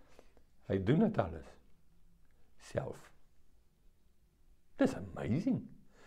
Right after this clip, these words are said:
Dis next level. Jy kan nie glo nie, sit jy die ankerpaal in, dan hou hy self die seile op. En hy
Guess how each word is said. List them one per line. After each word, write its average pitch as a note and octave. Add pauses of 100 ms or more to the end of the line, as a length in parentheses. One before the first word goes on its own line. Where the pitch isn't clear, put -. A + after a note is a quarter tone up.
(160)
Dis B3
next A#2
level. A#3+ (540)
Jy G#3
kan A3+
nie A#3
glo B3
nie, D#4
sit -
jy C#4
die B3
ankerpaal A#3+
in, C#4 (380)
dan G#3+
hou G3+
hy B3
self D4+
die A#2
seile C2+
op. - (920)
En G#3+
hy B3